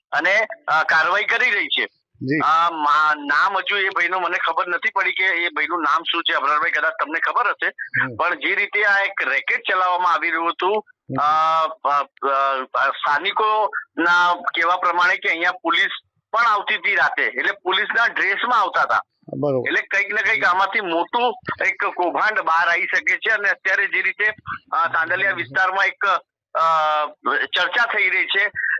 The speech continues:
Speaker 1: કેમ કે વારંવાર અહીંયા આગળ એસ ઓ જી દ્વારા, ક્રાઇમ બ્રાન્ચ દ્વારા રેડ પાડવામાં આવે છે. વિસ્તારના સારા લોકો છે એની અંદર અત્યારે ચર્ચા થઈ રહી છે કે કેમ કે જે અસામાજિક તત્વો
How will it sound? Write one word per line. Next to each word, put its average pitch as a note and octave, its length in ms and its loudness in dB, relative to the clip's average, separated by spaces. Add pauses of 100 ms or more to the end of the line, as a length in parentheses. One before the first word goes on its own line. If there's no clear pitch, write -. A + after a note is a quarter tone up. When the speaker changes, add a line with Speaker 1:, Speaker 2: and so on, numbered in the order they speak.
(100)
Speaker 1:
કેમ E3 100 -4
કે F#3 100 -2
વારંવાર F3+ 640 2
અહીંયા D#3+ 200 0
આગળ F3 180 0
એસ D#3+ 200 0
ઓ F3 60 0
જી F3 180 0
દ્વારા, E3 340 2
ક્રાઇમ D3+ 320 0
બ્રાન્ચ E3+ 200 2
દ્વારા D#3+ 320 4
રેડ D#3+ 160 2
પાડવામાં D#3+ 520 2
આવે D3 120 2
છે. E3 180 -2
વિસ્તારના G#3+ 680 0 (480)
સારા G#3 280 4
લોકો - 240 -2
છે A3+ 140 -2
એની G#3+ 320 0
અંદર A3 220 0
અત્યારે G3+ 340 0
ચર્ચા F#3 320 0
થઈ F3+ 200 0
રહી F#3 120 0
છે - 120 -4
કે - 180 -4
કેમ F#3+ 100 -2
કે G#3+ 120 -2
જે G#3+ 120 -2
અસામાજિક G3 580 0
તત્વો B3+ 340 2